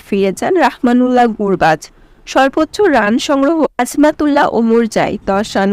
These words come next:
করে ফিরলে তখন আঠাশ রানের মধ্যে ছয় উইকেট হারায় আফগানিস্তান। তাতে একেবারে ছিটকে পড়ে যায় তারা এবং শেষ পর্যন্ত ছাপ্পান্ন রানে all out।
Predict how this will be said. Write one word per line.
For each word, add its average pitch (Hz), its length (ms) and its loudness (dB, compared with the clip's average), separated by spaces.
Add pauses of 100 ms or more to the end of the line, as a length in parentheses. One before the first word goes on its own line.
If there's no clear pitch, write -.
করে 202 200 -2 (140)
ফিরলে 226 360 -2 (120)
তখন 302 260 -2 (240)
আঠাশ 320 300 -4
রানের 302 320 2
মধ্যে 285 280 0 (160)
ছয় 202 280 -2
উইকেট 196 320 -2 (100)
হারায় 208 380 -2 (140)
আফগানিস্তান। 190 640 -4 (580)
তাতে 285 220 2 (240)
একেবারে 330 440 0 (120)
ছিটকে - 300 -2 (100)
পড়ে 202 260 -2
যায় 381 240 0
তারা 190 220 0 (420)
এবং 185 240 -2
শেষ 208 280 -2 (140)
পর্যন্ত 208 440 0 (200)
ছাপ্পান্ন 277 480 0 (100)
রানে 285 200 2 (220)
all 185 200 0
out। 175 200 -2